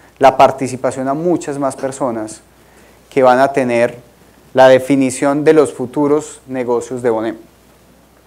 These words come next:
Una experiencia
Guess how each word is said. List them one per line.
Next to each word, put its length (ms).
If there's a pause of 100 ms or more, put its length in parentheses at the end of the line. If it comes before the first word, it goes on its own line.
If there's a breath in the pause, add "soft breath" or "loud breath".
(3000 soft breath)
Una 180
experiencia 560